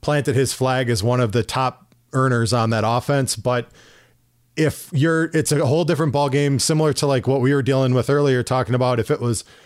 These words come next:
Thielen and Jefferson now versus just feeling like Thielen. If, if you lose out on Julio and you can start to just solely focus essentially on Calvin,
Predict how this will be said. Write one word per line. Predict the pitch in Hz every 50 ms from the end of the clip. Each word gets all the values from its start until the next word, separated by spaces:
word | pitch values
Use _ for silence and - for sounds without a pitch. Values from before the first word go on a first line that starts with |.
| _ _ _ _ -
Thielen | - - 160 160 160 151 143 143 139
and | 131 127
Jefferson | - 139 135 120 - 147 123 - - 151 139 139
now | 143 143 143 143 143 131
versus | 101 135 135 123 - 131 113 -
just | - 139 131 123 - -
feeling | - 135 135 131 131 127 120 120
like | 120 117 101 -
Thielen. | - - 127 127 135 143 147 151 147 143 131 - - - - - - _ _
If, | - 143 - - - _
if | - 143 - 139
you | 143 165
lose | 175 190 185 139
out | 180 170 165
on | 160 147
Julio | 113 147 165 160 160 151 147 143 139
and | 135 127
you | 131 147 139
can | - 147 127
start | - - 151 143 -
to | -
just | 110 139 139 - - - -
solely | - - 156 147 147 151 127
focus | - - 139 131 - - 117 -
essentially | 127 - - 135 131 117 - 143 131
on | 117 110 101
Calvin, | - - 123 123 120 135 147 143 135 131